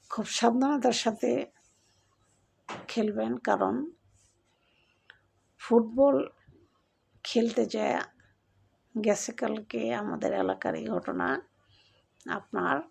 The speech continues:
ফুটবল যে আপনার গোলকি থাকে, মানে ফুটবল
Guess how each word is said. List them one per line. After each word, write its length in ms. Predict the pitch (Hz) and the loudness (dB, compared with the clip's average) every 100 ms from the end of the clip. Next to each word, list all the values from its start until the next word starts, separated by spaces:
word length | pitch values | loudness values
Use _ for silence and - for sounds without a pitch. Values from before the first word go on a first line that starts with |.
| - - - _ _ _ _ _ _ _ | -18 -20 -20 _ _ _ _ _ _ _
ফুটবল 800 | - - 233 233 226 - 262 262 302 - - _ _ - - _ _ _ _ _ _ _ _ _ - | -18 -6 2 2 2 2 6 6 4 -2 -12 _ _ -20 -20 _ _ _ _ _ _ _ _ _ -14
যে 160 | 196 214 208 | 0 0 0
আপনার 380 | 220 202 - 240 294 - 262 202 | -2 -4 -2 -4 -10 -8 -8 2
গোলকি 380 | 233 240 233 240 - | 6 6 4 -8 -6
থাকে, 300 | 214 - 240 - _ _ _ _ _ _ _ _ - _ _ _ _ | -8 -8 -14 -16 _ _ _ _ _ _ _ _ -20 _ _ _ _
মানে 160 | - - - | -12 -12 -6
ফুটবল 380 | 214 208 226 | -6 -2 -2